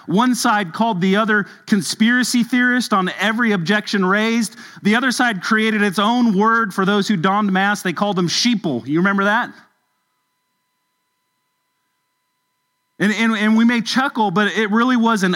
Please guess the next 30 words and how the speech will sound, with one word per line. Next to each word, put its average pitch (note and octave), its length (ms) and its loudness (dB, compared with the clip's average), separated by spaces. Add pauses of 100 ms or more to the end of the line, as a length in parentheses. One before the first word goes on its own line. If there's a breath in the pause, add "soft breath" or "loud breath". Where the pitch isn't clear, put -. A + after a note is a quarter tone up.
(160)
ugly A3+ 340 0
period G#3+ 360 0
of E3+ 80 -4
time A#3+ 320 -2
for F#3+ 140 -4
communication. A3 840 0 (1400)
We B3 120 4
won't, B3 200 0
we C4+ 100 4
won't D4 180 2
even B3 240 0
get C#4 160 2
into B3 180 0
the G3+ 120 2
race G#3+ 440 0
issues A3 540 0
of F#3+ 100 -2
the G3+ 60 -2
day G3+ 340 0
or G3 100 0
vaccinations G#3 1000 0
or D#3+ 60 0
politics, G#3+ 760 -2 (260 loud breath)
just G#3+ 200 0
to G#3+ 60 2
name G#3+ 200 2
a - 20 0
few A3 240 2
that F#3 160 0
reveal, G3 480 0